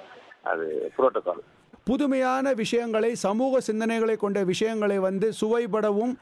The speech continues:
Speaker 2: ஆழமாக எடுத்து சொல்ற அந்த மரபு வந்து தற்காலத்தில் வளர்ந்துட்டு வருது. அது தமிழக திரையுலகிற்கு ஒரு ஆக்கப்பூர்வமான ஒரு முன்னெடுப்பு அப்படின்னு கருத முடியுமா?
Speaker 1: அஹ், கண்டிப்பா நினைக்கலாம்.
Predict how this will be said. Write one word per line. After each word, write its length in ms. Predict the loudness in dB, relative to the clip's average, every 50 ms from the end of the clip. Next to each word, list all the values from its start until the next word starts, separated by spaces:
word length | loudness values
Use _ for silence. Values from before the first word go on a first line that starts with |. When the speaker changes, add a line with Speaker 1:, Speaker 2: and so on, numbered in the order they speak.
| -8
Speaker 2:
ஆழமாக 580 | -2 0 2 2 4 2 2 2 0 0 0 0
எடுத்து 380 | 0 2 0 0 0 0 -2 0 2
சொல்ற 200 | 2 0 2 2
அந்த 240 | 0 0 2 0 2
மரபு 420 | 2 2 2 2 2 2 2 2
வந்து 200 | 2 2 0 0
தற்காலத்தில் 580 | 0 0 -2 0 0 0 0 0 0 0 0 0
வளர்ந்துட்டு 460 | 2 2 2 2 2 0 0 0 0 2
வருது. 340 | 2 2 2 2 2 2 0 -2 -4 -4
அது 180 | -2 0 0 0
தமிழக 440 | 0 0 2 2 2 2 2 2 0
திரையுலகிற்கு 760 | 0 0 2 2 2 2 2 2 2 0 0 -2 0 2 2
ஒரு 360 | 2 2 2 2 2 2 0 -2 -2
ஆக்கப்பூர்வமான 840 | -2 -2 0 0 0 0 0 2 2 0 2 0 0 0 0 0 0
ஒரு 160 | 0 0 2 2
முன்னெடுப்பு 640 | 2 2 2 2 2 2 0 0 0 2 2 2 0 -4 -12 -10 -4 -2
அப்படின்னு 280 | -2 0 0 -2 -2
கருத 260 | 0 0 0 2 0
முடியுமா? 380 | 2 2 2 2 2 0 -2 -6 -8 -14 _ -20 -20 -20 -20 -12 -4
Speaker 1:
அஹ், 180 | 0 0 0 2
கண்டிப்பா 440 | 2 0 0 0 2 0 0 0 -2
நினைக்கலாம். 320 | -8 -10 -12 -14 -18 -18